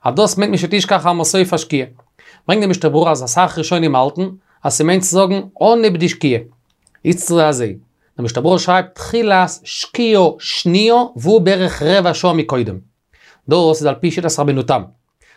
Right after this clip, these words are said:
וואס רבנו תם האלט, אז דאס צוויי שקיעות, דאס די ערשטע שקיעה, וואס אונז רופן בדרך כלל שקיעה.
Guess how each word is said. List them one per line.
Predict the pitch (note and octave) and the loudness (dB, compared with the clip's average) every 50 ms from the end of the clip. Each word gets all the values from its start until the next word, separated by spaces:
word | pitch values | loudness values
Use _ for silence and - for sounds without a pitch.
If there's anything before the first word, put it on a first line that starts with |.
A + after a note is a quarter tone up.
| _ - | _ -8
וואס | B2+ A#2+ C3+ | -6 -4 -2
רבנו | B2 A#2 A#2 A2+ | -2 -2 -2 0
תם | A#2 D3 D#3 D#3 D3+ | 0 0 0 2 0
האלט, | E3 E3 C#3+ C3+ C#3 C#3 _ - _ _ _ _ _ - | 0 0 0 -2 -6 -12 _ -20 _ _ _ _ _ -10
אז | A#2+ B2+ | -6 -2
דאס | D#3 F#3 F#3 | -2 -2 -2
צוויי | F#3 - F#3+ G#3+ G#3+ | -2 0 0 0 0
שקיעות, | - - - G3 F3+ E3 - - C3+ C3+ | 0 -4 -2 0 0 0 -2 -4 -2 0
דאס | F3+ G3 | 0 2
די | E3 D#3 | 4 4
ערשטע | D3+ E3 D#3+ D#3+ E3+ D#3 | 4 4 2 0 -2 -2
שקיעה, | - - - F3+ D#3+ D3+ C#3+ | -2 0 0 2 4 4 2
וואס | B2+ B2+ - - - | 0 -2 -4 -2 0
אונז | E3 D3+ B2+ | 0 2 2
רופן | C#3+ D#3 D#3+ D#3+ D#3 D3 | 2 2 2 2 0 -2
בדרך | C#3 C3+ D3 D3 - - | 2 2 0 0 0 -2
כלל | D3+ C#3+ C#3 | -2 -2 -2
שקיעה. | - - - B2+ A2+ A#2+ | -4 -8 -8 -6 -6 -6